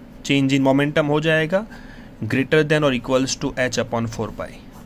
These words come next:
यह हाइजेनबर्ग की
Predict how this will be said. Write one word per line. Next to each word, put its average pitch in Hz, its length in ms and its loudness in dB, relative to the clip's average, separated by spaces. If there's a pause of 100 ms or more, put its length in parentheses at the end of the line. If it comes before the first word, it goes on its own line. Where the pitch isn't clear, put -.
(2500)
यह 123 100 0
हाइजेनबर्ग 151 580 2
की 165 380 -6